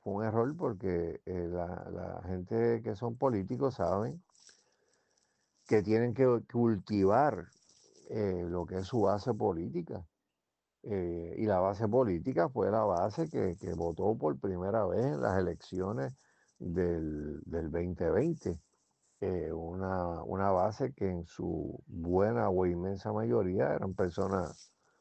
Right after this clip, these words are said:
eh, cristianas. Eh, y ese,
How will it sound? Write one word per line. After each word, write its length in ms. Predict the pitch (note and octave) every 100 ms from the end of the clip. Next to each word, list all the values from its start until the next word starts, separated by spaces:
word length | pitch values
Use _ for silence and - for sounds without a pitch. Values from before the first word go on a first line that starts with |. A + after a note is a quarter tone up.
| _ _ _ _ _
eh, 600 | - F2 D#2+ D2 D#2+ - -
cristianas. 760 | - E2+ - G2+ E3 C#3 F#2 - _ _ - _ _ _
Eh, 760 | - G#2+ G2 F2+ D#2+ D2 D2+ - - _ _ _ _ _ _
y 220 | - A2 A2+
ese, 340 | A#2 D3 C#3